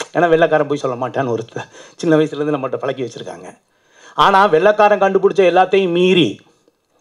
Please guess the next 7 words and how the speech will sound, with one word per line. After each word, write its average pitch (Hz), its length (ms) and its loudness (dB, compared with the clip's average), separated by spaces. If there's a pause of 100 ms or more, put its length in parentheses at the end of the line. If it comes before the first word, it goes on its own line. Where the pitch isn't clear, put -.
(500)
ஒரு 170 240 4
இந்தியன் 208 380 2
சொன்னாவே 180 460 4
ஃபிஃப்டி 180 280 -6
பர்சன்ட் 165 320 -2
மார்க் 131 280 -2
கம்மி, 107 460 -8